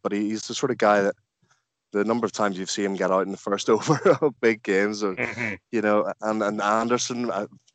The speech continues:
Speaker 1: has certainly had him on toast a few times with the sw-, swinging full balls. And, um, yeah, I mean, it'll be, uh, th-,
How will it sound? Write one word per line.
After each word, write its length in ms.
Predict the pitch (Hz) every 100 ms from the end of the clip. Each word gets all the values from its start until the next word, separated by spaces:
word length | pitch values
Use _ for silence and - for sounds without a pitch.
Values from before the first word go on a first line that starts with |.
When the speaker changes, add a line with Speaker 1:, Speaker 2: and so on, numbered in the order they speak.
| - -
Speaker 1:
has 120 | 98
certainly 380 | - 117 107 107
had 180 | 101 101
him 100 | 101
on 80 |
toast 400 | 95 110 98 - - - - - - _ _ _ _ _ - _ _
a 40 | -
few 200 | 107 98
times 340 | 101 98 90
with 80 | 98
the 80 | 98
sw-, 240 | - 104
swinging 400 | - 107 104 101
full 300 | - 101 101
balls. 440 | 95 92 98 95
And, 320 | 87 92 95 92
um, 300 | 92 92 85 _ _ _ - - - - - _ _ -
yeah, 460 | 151 147 139 139 123 -
I 100 | 131
mean, 160 | 135 123 - - - - - -
it'll 220 | 123 127
be, 220 | 127 123 120
uh, 160 | 123 120 -
th-, 120 | 117